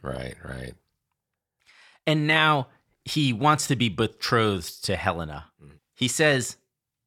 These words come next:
Speaker 2: "To her, my lord, was I betrothed ere I saw Hermia.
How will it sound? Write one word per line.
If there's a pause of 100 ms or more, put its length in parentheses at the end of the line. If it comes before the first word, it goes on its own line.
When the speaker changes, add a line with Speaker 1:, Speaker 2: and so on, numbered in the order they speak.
(180)
Speaker 2:
"To
her,
my
lord,
was
I
betrothed
ere
I
saw
Hermia.